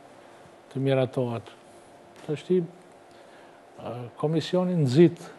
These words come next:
strukturat shtetërore, ekzekutive për këto punë. Kryesisht ne f-, jemi fokus-, fokusuar në,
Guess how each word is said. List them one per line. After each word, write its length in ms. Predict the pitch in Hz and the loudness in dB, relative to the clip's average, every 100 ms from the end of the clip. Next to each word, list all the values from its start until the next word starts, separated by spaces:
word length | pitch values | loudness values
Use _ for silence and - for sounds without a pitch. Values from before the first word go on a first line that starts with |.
| - - - - - - - | -20 -20 -20 -20 -20 -20 -18
strukturat 600 | - 127 - 131 123 117 | -10 -10 -4 -2 -2 -4
shtetërore, 600 | - - 113 123 127 143 143 | -10 -8 -6 -2 -2 -2 -4
ekzekutive 640 | 113 127 123 110 143 143 139 | -2 -4 -4 -4 -2 -4 -6
për 120 | 117 | -12
këto 160 | - 117 - | -8 -8 -2
punë. 280 | 151 156 156 - - - - - - - - - 123 117 | -2 -2 -8 -16 -20 -20 -20 -20 -20 -20 -20 -12 -10 2
Kryesisht 640 | 147 147 - 160 143 - | 6 6 6 2 2 0
ne 120 | 151 156 143 | 0 0 0
f-, 300 | - - - - | -6 -20 -20 -6
jemi 220 | 143 151 | -2 -2
fokus-, 440 | 139 143 143 139 - - | -2 -4 -2 -4 -6 -8
fokusuar 680 | 147 135 139 - 151 147 139 | -2 0 0 0 2 2 2
në, 140 | 131 | 0